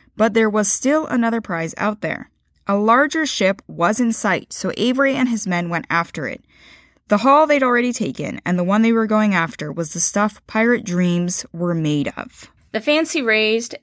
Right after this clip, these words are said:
Speaker 2: Avery's flag as a sign that the ship needed to surrender. When the ship didn't give an answer one way or the other,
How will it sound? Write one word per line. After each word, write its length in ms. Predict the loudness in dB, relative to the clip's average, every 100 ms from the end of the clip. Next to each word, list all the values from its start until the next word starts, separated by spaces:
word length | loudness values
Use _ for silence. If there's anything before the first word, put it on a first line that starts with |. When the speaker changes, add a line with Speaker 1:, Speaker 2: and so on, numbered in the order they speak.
| 0
Speaker 2:
Avery's 440 | 0 2 -2 -2
flag 280 | 2 2 2
as 80 | -4
a 80 |
sign 280 | -6 -2 -2
that 100 | -4
the 80 | -8
ship 300 | -4 -4 -2
needed 260 | -2 -2 -4
to 100 | -6
surrender. 560 | -6 -4 -4 -6 -8 _ -20 -20 -10
When 100 | -2
the 80 | 0
ship 260 | 2 0 2
didn't 220 | 2 2
give 140 | 0
an 100 | 0
answer 380 | -2 -4 -2 -4
one 260 | -2 -4 0
way 240 | -2 -2 _ -2
or 100 | 0
the 140 | 2
other, 300 | 2 2 -2